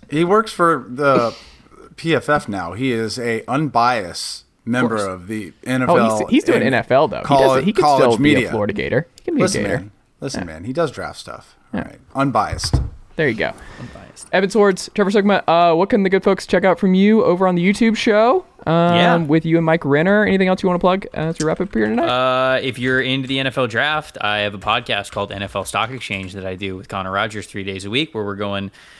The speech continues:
Speaker 3: uh, up and down our draft boards as we are kinda getting into the heart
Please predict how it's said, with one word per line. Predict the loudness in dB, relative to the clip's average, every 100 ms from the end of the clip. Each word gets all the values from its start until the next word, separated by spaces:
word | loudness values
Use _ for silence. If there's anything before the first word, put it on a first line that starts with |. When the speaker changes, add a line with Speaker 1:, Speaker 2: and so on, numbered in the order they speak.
| -20 -8
Speaker 3:
uh, |
up | -4 -2 0 -2 -4
and | -4
down | -4 -2
our | -2 -2
draft | -2 -2 -2 -2
boards | 2 2 2 0 -8
as | -8
we | -4
are | -4
kinda | -2 -4 -4
getting | -4 -2
into | -2 -4 -6
the | -8 -8
heart | -4 -4 -4